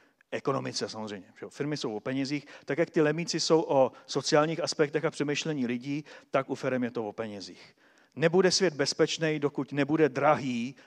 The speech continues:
mít nezabezpečený systém. Bohužel, taková realita podle mě vůbec není. Můžeme se tady strašit tím, jak je hrozný problém, když vám utečou peníze nebo informace o účtech, ale stalo se to už tolikrát a nic. Když se vrátíme k tomu Volvu, nebo kdo to byl,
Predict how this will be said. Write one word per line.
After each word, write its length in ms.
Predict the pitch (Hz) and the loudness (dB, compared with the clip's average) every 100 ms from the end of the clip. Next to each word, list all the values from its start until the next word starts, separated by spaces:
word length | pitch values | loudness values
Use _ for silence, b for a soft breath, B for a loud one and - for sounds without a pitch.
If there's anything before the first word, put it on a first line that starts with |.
| B | B
mít 140 | 131 | -4
nezabezpečený 760 | 131 127 120 113 117 - 113 107 | -2 -2 -4 -4 -6 -8 -8 -6
systém. 500 | - - - 82 - _ _ _ _ _ | -6 -8 -8 -12 -16 _ _ _ _ _
Bohužel, 560 | 143 147 143 143 143 147 _ _ _ _ _ - | 4 6 6 6 4 -2 _ _ _ _ _ -12
taková 260 | 123 131 | -6 -2
realita 260 | 123 117 117 | 0 -2 -4
podle 180 | 117 110 | -6 -8
mě 100 | 101 | -8
vůbec 440 | 95 147 170 160 | -6 0 0 0
není. 380 | 120 117 120 123 B B B | -2 -2 -2 -4 B B B
Můžeme 260 | 120 120 127 | -8 -4 -4
se 100 | 139 | -2
tady 160 | 123 117 | -2 -2
strašit 500 | - 147 - 165 151 | -2 0 0 -2 -2
tím, 400 | 147 143 139 135 B B | 0 0 0 -6 B B
jak 220 | 127 127 | -2 0
je 120 | 131 | 0
hrozný 360 | 110 135 131 139 | 0 -2 -2 -2
problém, 300 | 131 127 131 | 0 0 0
když 140 | 123 | 0
vám 180 | 127 127 | -2 -4
utečou 380 | 123 135 - 131 | -4 -4 -2 -2
peníze 520 | 120 117 123 127 127 | -2 -4 -2 0 0
nebo 180 | 120 120 | 2 -2
informace 500 | 127 120 131 120 135 | -2 -4 -4 -4 -4
o 80 | 120 | -6
účtech, 540 | 117 117 - 123 120 B B | -8 -8 -4 -2 -4 B B
ale 140 | 131 131 | 0 2
stalo 200 | 160 160 | 4 4
se 100 | 170 | 4
to 120 | 165 | 0
už 100 | - | 0
tolikrát 480 | 135 127 127 117 - | 0 -2 -2 -4 -4
a 100 | 113 | -8
nic. 460 | 98 82 - - _ b b b b b | -8 -10 -12 -12 _ b b b b b
Když 140 | 135 | 0
se 80 | 196 | 6
vrátíme 420 | 185 185 190 190 | 6 6 2 -2
k 60 | - | 2
tomu 320 | 170 165 147 | 2 4 2
Volvu, 380 | 117 131 147 156 | 2 2 2 0
nebo 180 | 143 143 | -2 -2
kdo 160 | 131 | -2
to 160 | 131 131 | -4 -2
byl, 280 | 117 107 | -2 -4